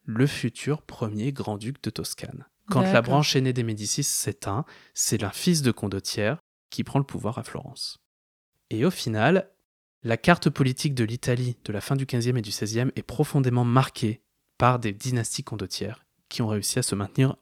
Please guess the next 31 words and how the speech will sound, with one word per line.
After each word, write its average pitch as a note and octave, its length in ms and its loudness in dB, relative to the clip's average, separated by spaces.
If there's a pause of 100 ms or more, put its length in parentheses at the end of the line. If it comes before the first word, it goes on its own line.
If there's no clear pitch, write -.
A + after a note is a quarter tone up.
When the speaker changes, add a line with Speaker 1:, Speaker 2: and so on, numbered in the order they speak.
Speaker 1:
au A#2+ 80 2
pouvoir. - 460 -6
Speaker 2:
Hmm. G#3 140 2 (520)
Speaker 1:
Et A#2 80 -2
même, G#2 360 -2 (380)
si - 220 -2
je G2+ 60 -2
vous A2 100 4
dis B2+ 120 0
qu'on A#2+ 140 -2
trouve B2+ 180 2
des A2+ 100 2
condottières G2+ 440 0
dans A2+ 100 0
Game B2 160 2
of G#2 120 0
Thrones. - 340 -8 (180)
Speaker 2:
Ah F#3 120 2
bon ? F#3 240 0 (340)
Où G3+ 60 8
Speaker 1:
Oui. E3 60 6
Speaker 2:
ça ? G3+ 420 4 (720)
Speaker 1:
Est-ce A#2 180 0
que, F3 260 6 (200)
si - 320 -6
je - 80 -6
te A#2+ 100 0
dis C3+ 140 2
la A2+ 120 2
Compagnie C3 420 2
Dorée ? G2+ 360 2